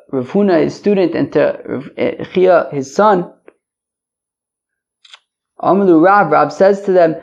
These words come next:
"Lav amina lechu, haven't I told you, lo tizlu basar ipcha? Don't, uh, try to bring a proof from a brisa that, from, or in this case a Mishnah, that could be proved op-, the opposite.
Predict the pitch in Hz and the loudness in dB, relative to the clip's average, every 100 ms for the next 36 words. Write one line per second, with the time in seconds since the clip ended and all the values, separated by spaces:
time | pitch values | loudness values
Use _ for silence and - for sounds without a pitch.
0 | - 147 139 135 123 143 202 185 165 185 | -8 -2 0 2 2 2 2 2 2 2
1 | 160 156 180 180 156 170 185 196 180 - | 2 2 0 0 2 2 2 0 -2 -4
2 | - 147 139 185 202 196 156 170 185 - | -2 -2 0 0 0 0 2 0 0 0
3 | 170 196 - 180 131 - - 139 156 196 | 0 -2 0 -2 -2 -16 -12 -2 2 2
4 | 285 285 277 240 214 202 214 196 190 170 | 2 0 0 4 4 2 2 4 4 2
5 | 151 190 196 156 - 202 196 - _ - | 0 0 0 -2 0 0 0 -14 _ -4
6 | 180 170 143 170 175 190 175 156 - 156 | 0 0 2 0 2 2 2 0 0 0
7 | 143 - - - 123 139 165 180 156 135 | -2 -4 -10 -4 -2 -2 -2 -2 -2 0
8 | 175 175 190 - - - 147 - 151 143 | -2 0 -2 -2 -8 -4 -2 0 0 -2
9 | 147 185 143 - - _ - - 139 - | 0 2 2 -2 -20 _ -8 -2 -2 -2
10 | 139 139 123 - 135 175 180 | 0 2 2 -2 -4 -4 -4